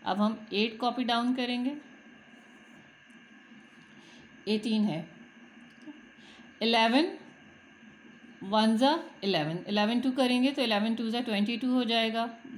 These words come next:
जो कि फिर डिवीजन नहीं होगा उसे, इसलिए हम करें इलेवन वन ज़ा इलेवन, एट माइनस वन सेवन, और नीचे फिर यहाँ से five copy down कर लेंगे,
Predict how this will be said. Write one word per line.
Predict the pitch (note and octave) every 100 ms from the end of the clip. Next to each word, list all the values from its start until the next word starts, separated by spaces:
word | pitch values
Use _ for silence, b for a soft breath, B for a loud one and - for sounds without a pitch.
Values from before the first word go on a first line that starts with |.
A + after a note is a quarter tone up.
| G3
जो | G3
कि | G#3+
फिर | G#3 A3
डिवीजन | G3 G3 G#3 G#3+
नहीं | A3 A#3
होगा | A3+ A#3
उसे, | B3 C4+
इसलिए | A3 G#3+ G#3+
हम | G#3
करें | G#3 G#3 B3+
इलेवन | F#3+ F3+ F#3+ G3+
वन | G3
ज़ा | G3 B3 - B B B B B -
इलेवन, | F#3+ F#3 F3 G#3 D#4 F4 - - - - - B B B - - - - -
एट | A3 C4 C4
माइनस | C4 C4 C#4+ C#4
वन | B3 C4 F4 - - - - - - - - -
सेवन, | - G3+ D3+ D3+ D#3+ - - -
और | G3
नीचे | G3+ G3+ B3
फिर | C4+ C#4+ F4 - - B B B G3
यहाँ | G3+ G3
से | G3+ D4 F4 - - -
five | - E3 E3+ -
copy | D#3+ E3+
down | E3 D#3 E3+
कर | E3+
लेंगे, | D#3+ E3+ A3